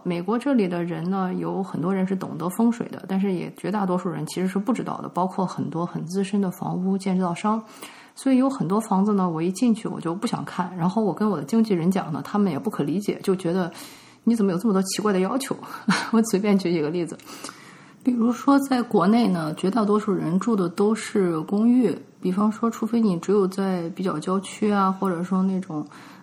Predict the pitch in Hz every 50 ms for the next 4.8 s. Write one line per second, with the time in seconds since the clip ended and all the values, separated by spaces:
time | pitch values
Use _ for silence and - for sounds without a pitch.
0 | - - - 151 156 160 - 220 214 196 196 - 190 180 - 151 147 151 160 175
1 | 175 175 180 - 185 185 - 165 147 143 165 - - 185 165 135 139 147 147 143
2 | 143 139 160 151 135 143 139 - 175 165 170 - - - - 175 165 170 - 175
3 | 175 180 - 160 151 175 - - - 208 156 - - - 175 156 151 165 151 147
4 | 147 151 - 139 151 156 196 185 170 165 170 175 185 190 190